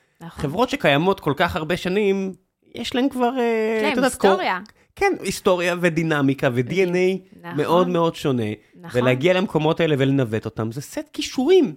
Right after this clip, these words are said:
Speaker 2: מאוד מאוד שונה. יש בחיים פשוט
Speaker 1: שאני,
Speaker 2: מתאים
Speaker 1: אני,
Speaker 2: ולא
Speaker 1: אני
Speaker 2: מתאים.
Speaker 1: ממש רוצה לראות, זה משהו שמסקרן אותי בעצמי, <coughs> לראות איך אני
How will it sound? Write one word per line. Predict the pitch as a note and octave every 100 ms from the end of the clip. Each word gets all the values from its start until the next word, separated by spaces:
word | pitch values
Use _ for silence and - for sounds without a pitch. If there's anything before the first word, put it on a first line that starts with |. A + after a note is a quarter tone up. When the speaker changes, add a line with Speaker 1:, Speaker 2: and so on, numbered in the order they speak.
| - _ _ _
Speaker 2:
מאוד | B2+ C3 G3+ G#3+
מאוד | G3 G3
שונה. | - G#3 F3+ -
יש | G3+ B3 A3
בחיים | G#3 A3+ B3
פשוט | - B3
Speaker 1:
שאני, | B3 A#3+ B3
Speaker 2:
מתאים | B3 B3
Speaker 1:
אני, | A#3+ B3 - A3+
Speaker 2:
ולא | B3+
Speaker 1:
אני | B3+
Speaker 2:
מתאים. | B3 C#3+ -
Speaker 1:
ממש | A3+ A3+ A#3 B3 C#4+ C4
רוצה | B3+ A#3 - B3+
לראות, | B3+ A3+ F#3 F3+ C#4 -
זה | G3+
משהו | A#3+ C#4+
שמסקרן | A#3 - - G3
אותי | G3 - A#3
בעצמי, | G3+ F#3+ - A#3+ A3+ _ _
<coughs> | _ -
לראות | G#3+ B3+
איך | C4 -
אני | G#3 A3+ D4